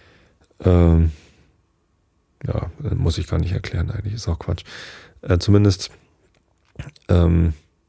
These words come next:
ja, war das halt ein, ein Abend, der dann geplant sein musste, wohingegen ein Casual Game, wie zum Beispiel, ähm, Rising Cities, das ist eins von den Big Point Spielen, da kann man sich einloggen, dann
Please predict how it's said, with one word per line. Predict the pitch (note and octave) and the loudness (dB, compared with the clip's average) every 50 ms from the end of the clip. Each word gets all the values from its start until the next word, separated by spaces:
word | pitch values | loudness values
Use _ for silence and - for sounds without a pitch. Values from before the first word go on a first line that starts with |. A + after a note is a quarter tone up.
| _ _ _ _ _ _ _ _ _ _ _ _ - - | _ _ _ _ _ _ _ _ _ _ _ _ -10 -4
ja, | - E2 D2+ D2 D2+ - - | -2 0 0 0 -2 -6 -6
war | - G2+ G2+ | -2 2 2
das | G#2 F#2+ - | 2 2 2
halt | G2+ G2 F#2 - - - - - - _ - | 2 2 2 0 -4 -14 -16 -16 -16 _ -8
ein, | G2 F#2 - - | -6 -6 -6 -6
ein | - - G2 - | -4 -2 -2 0
Abend, | - E2 F2 F2+ F#2+ E2+ | 2 2 2 2 2 2
der | F#2+ E2+ | 2 0
dann | - F2 E2+ | 0 0 -2
geplant | E2+ E2+ - - E2+ E2 E2 E2 | -2 -4 -4 -2 -2 -2 -2 -2
sein | - E2+ E2 | -4 -6 -6
musste, | E2+ F2 - - F2+ | -6 -8 -8 -6 -4
wohingegen | F2 F2 F2 F2+ F2+ F2+ F2+ F2 F2+ F2 E2+ | -2 0 0 0 0 0 0 0 0 0 0
ein | E2+ F2 | -2 -2
Casual | E2+ - A2 A2+ A2 G#2+ F#2 | 0 2 2 2 4 2 2
Game, | G2 F#2+ F2+ F#2 F#2+ F#2 - - - - - - - - - - - - - - - - - - _ _ _ _ - | 2 2 4 4 4 2 0 -4 -20 -20 -20 -20 -20 -20 -20 -20 -20 -20 -20 -20 -20 -20 -20 -20 _ _ _ _ -2
wie | - E2 | -2 0
zum | - F2+ D#2+ | 2 2 4
Beispiel, | D#2 F2 F#2 - C#3 B2 - - - G2+ G2+ G2+ G2 G2+ G2+ G2+ G2 F#2 F#2 - - - - - - - - | 4 4 4 4 2 0 0 2 4 4 6 6 6 6 6 4 4 2 -2 -10 -20 -20 -20 -20 -20 -16 -6
ähm, | - F#2 E2 E2 E2 E2+ E2+ E2+ - - - - - - - F2+ | -2 0 0 0 0 0 0 -2 -4 -8 -20 -20 -20 -14 -6 0
Rising | F#2 F2 F2 E2+ F2 D#2+ | 2 2 2 2 0 -2
Cities, | - - B2+ - - A2+ A2+ - - - _ _ _ _ _ _ _ - | 0 -2 -2 -2 -2 -4 -4 -6 -12 -18 _ _ _ _ _ _ _ -20
das | - - - | -20 -18 -12
ist | - | -8
eins | - F#2 F2 - | -6 -6 -6 -6
von | - A2 A2+ | -6 -6 -4
den | E2+ E2 E2 F#2 | -4 -4 -4 -4
Big | - G#2+ - - | -6 -6 -8 -4
Point | - G2+ F#2+ F#2 F2+ | -2 0 0 0 -2
Spielen, | - - F#2 F2+ F2+ F2+ F2+ F2+ - _ _ - - - - - - - - - - _ _ - | -4 -4 -2 0 0 0 0 -2 -4 _ _ -20 -20 -20 -20 -20 -20 -20 -20 -20 -20 _ _ -14
da | - - | -12 -4
kann | - G#2+ | 0 2
man | A2 A2 | 2 4
sich | G2 F2 - - | 2 2 0 2
einloggen, | F2 F#2 G2 F#2+ F#2+ F#2 F#2 F#2 F#2 F2+ F#2 F#2 | 2 4 4 6 6 4 4 4 4 2 2 0
dann | - F#2 F2 E2+ E2 E2+ | -2 -2 0 0 0 -2